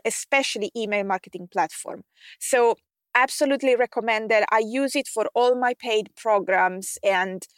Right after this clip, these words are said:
I love that the customer service, it's extremely present, it's very helpful, and in case you have some problems, but there is, there is also a really active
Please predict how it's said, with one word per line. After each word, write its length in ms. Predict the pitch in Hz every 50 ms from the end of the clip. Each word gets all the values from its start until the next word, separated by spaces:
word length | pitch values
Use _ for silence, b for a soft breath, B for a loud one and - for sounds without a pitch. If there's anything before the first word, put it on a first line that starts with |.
| b b b b b -
I 160 | 214 214 220
love 460 | 220 233 240 240 240 233 233 220 214
that 160 | 190 214 202
the 60 | -
customer 480 | 208 - - 233 220 - - 220 208 202
service, 640 | 196 - - 220 202 202 185 170 202 190 196 - -
it's 320 | - 196 196 - - - -
extremely 600 | 220 - - - - - - 254 240 240 240 240
present, 840 | 247 - - - 240 208 196 185 - - 190 180 175 180 185 - - b b b b b b -
it's 220 | 214 208 - -
very 380 | 208 190 247 247 240 240 247 247
helpful, 800 | 240 - 247 226 202 202 - - - - 196 185 185 185 180 - -
and 240 | 214 202 196 185 -
in 140 | - 220 214
case 480 | 208 - - 247 220 208 208 202 - -
you 120 | 196 190 202 - -
have 180 | - - 262
some 240 | - - - 196 185
problems, 520 | - - 202 175 185 180 185 180 180 - -
but 140 | - 208 -
there 120 | 220 208
is, 120 | 208 208 - -
there 200 | 202 240 226 208
is 160 | 208 - -
also 360 | 214 208 208 - - - 208
a 80 | 202 202
really 280 | 208 233 233 226 240 226 -
active 640 | 226 226 220 220 - - - - 233 214 202 180 214